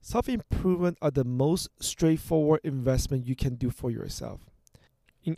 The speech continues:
episode fifteen of my podcast, How to Better Mind, Body, and Spirit, I discuss in details in regard to how you can improve yourself to reach your goal by really better your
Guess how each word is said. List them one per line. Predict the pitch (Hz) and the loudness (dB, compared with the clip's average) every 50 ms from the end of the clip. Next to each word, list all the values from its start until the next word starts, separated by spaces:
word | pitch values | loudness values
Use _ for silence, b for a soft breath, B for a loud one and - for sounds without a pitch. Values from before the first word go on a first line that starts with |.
| - | -4
episode | - 233 240 - 294 262 - - 240 226 | -4 -2 -2 0 -2 -2 2 2 2 2
fifteen | - - 208 - - - - - - 208 175 156 147 - | 2 0 -2 -2 0 -2 -4 -2 -2 -2 -2 -2 -4 -2
of | 147 | -2
my | 135 131 127 | 0 0 0
podcast, | - - - 170 165 - - 120 - - - - b b b b b b b b | 0 0 0 0 -2 -2 -4 -6 -6 -6 -6 -8 b b b b b b b b
How | - - 175 | -4 0 4
to | 175 170 | 4 4
Better | 135 120 - 147 151 147 156 | 4 4 2 2 4 4 4
Mind, | 147 135 131 135 143 160 180 214 226 - - _ _ _ _ _ _ | 4 4 2 2 2 0 0 -4 -6 -10 -14 _ _ _ _ _ _
Body, | - 143 147 151 156 160 151 - _ - | 0 0 2 2 2 0 -2 -4 _ -8
and | 156 139 - | -6 -6 -6
Spirit, | - - - 131 123 - - - - - b b b b b b b b b b b | -6 -4 -4 -2 -2 -2 -4 -8 -12 -18 b b b b b b b b b b b
I | - 170 175 | -2 -2 0
discuss | - 202 156 - - 202 190 190 - | 0 -2 -4 -2 2 2 4 4 2
in | - 175 151 139 | 2 -2 -2 -2
details | 123 - 160 180 180 - - - 139 135 - - - | -2 -2 -2 -2 -2 0 0 0 -2 -2 -4 -6 -4
in | 151 143 | 0 2
regard | 139 131 - 160 156 165 - - | 2 2 4 4 4 2 2 -2
to | - 151 139 | -2 -2 -2
how | 123 - - 170 180 175 | -2 -2 0 2 2 2
you | 156 139 135 151 196 233 | 2 2 2 2 0 2
can | - - - 240 233 - | 0 -2 -2 -2 -4 -4
improve | - 170 156 - - 190 165 131 123 120 | -4 -4 -2 0 0 0 0 -2 0 0
yourself | 151 170 254 330 - - - 117 117 110 - - - b b b b b b b b | 0 2 2 0 0 0 0 -2 -2 -2 -6 -10 -14 b b b b b b b b
to | - - | -6 -4
reach | 147 131 151 143 - - - | -2 -2 -4 -4 -4 -8 -2
your | 143 143 160 190 233 | 0 2 2 2 2
goal | 190 - 139 123 52 - - - _ _ _ _ _ _ _ _ | 0 -2 -2 -4 -4 -6 -10 -16 _ _ _ _ _ _ _ _
by | - 139 | 2 2
really | 135 127 139 151 156 156 143 131 | 2 4 2 2 2 2 2 0
better | 120 - _ - 147 143 151 | -2 -2 _ 2 4 4 4
your | 151 143 131 135 131 127 | 2 2 4 4 4 4